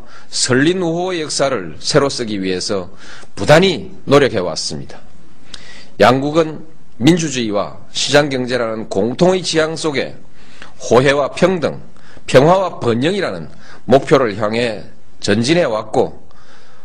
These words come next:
또 큰 관계 발전을 이루었습니다. 이제 양국은 공통의 지향과 목표를 항구적으로 지속하기 위해서 더욱더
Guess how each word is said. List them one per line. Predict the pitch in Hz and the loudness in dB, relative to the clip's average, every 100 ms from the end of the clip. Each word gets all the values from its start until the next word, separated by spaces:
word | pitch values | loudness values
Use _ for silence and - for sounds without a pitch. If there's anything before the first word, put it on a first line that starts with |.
| - | 4
또 | 151 160 | 6 6
큰 | 165 190 196 196 - - - | 6 2 2 -2 -6 -8 2
관계 | 151 165 123 | 4 6 4
발전을 | 104 95 98 107 107 107 - | 0 -2 -2 -2 -4 -6 -4
이루었습니다. | 113 147 135 - - - - - - - - - - - - - - - - | 2 4 2 0 -8 -8 -8 -8 -8 -8 -6 -8 -6 -8 -8 -8 -8 -4 2
이제 | 123 120 | 4 4
양국은 | 107 120 139 147 87 - - - - - | 2 -2 0 0 -2 -8 -8 -8 -6 4
공통의 | 113 143 143 170 180 | 4 6 4 2 2
지향과 | 170 160 165 170 147 | 0 0 0 0 0
목표를 | 139 160 196 180 95 85 - - - | -2 2 4 4 2 -6 -8 -8 -6
항구적으로 | - 151 185 190 214 202 202 202 | 2 4 4 2 0 0 -2 -2
지속하기 | 202 208 202 - 214 165 131 | -4 -2 -4 0 0 2 0
위해서 | 101 87 - 69 - - - - - | -2 -2 -4 -8 -8 -8 -8 -6 0
더욱더 | - 143 131 - 120 123 120 | 6 6 6 4 4 6 2